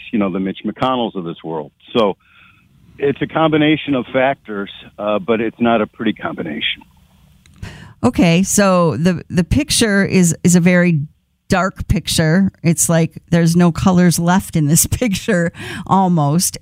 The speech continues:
Speaker 2: Um, is there a spot of light? I mean, for the people who, who love our country and love democracy and like the system that the founding fathers came up with, what can be done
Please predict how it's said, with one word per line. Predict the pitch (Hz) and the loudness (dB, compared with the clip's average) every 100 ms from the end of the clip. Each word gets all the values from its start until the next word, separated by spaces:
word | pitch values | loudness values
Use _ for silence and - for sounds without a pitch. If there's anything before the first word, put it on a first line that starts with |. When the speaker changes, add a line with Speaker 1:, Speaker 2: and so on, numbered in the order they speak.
| - | 0
Speaker 2:
Um, | 196 196 190 - - - _ | 2 2 -2 -6 -20 -20 _
is | - 247 262 | -2 0 0
there | 311 320 311 | -2 -2 -2
a | 302 311 | -2 -2
spot | - - 311 311 339 - | -2 -2 0 0 0 0
of | 320 | -4
light? | 254 254 269 311 392 - - | -2 -2 0 0 -2 -6 -2
I | |
mean, | 240 233 | 0 0
for | 233 | -2
the | 262 | 0
people | 240 302 294 269 | 2 0 2 0
who, | 247 254 233 214 - _ _ - | 0 2 4 2 -2 _ _ 0
who | 214 233 | 2 4
love | 202 175 180 208 | 4 4 2 2
our | 254 254 | -2 0
country | - 302 277 285 | 2 2 2 2
and | 269 196 180 | 4 4 4
love | 185 214 | 2 2
democracy | 208 240 240 269 294 285 - 285 269 | 2 2 2 0 -2 -2 0 2 2
and | 185 | 2
like | 170 180 214 | 2 0 -2
the | - 285 | -8 -4
system | - 311 - 302 285 277 | -2 0 0 0 -2 -2
that | 262 | -4
the | 277 | -6
founding | - 269 269 277 | -2 0 2 0
fathers | 269 - 269 269 262 | 0 0 0 -2 -2
came | 277 269 | 0 2
up | 254 262 | 2 0
with, | 285 285 - - - - - - - - - | -2 -2 -6 -20 -20 -20 -20 -20 -20 -20 -10
what | - 185 247 302 | 2 4 4 0
can | - 311 311 262 | -2 0 2 2
be | 262 247 | 2 2
done | 180 185 185 208 240 262 | 2 2 2 4 2 0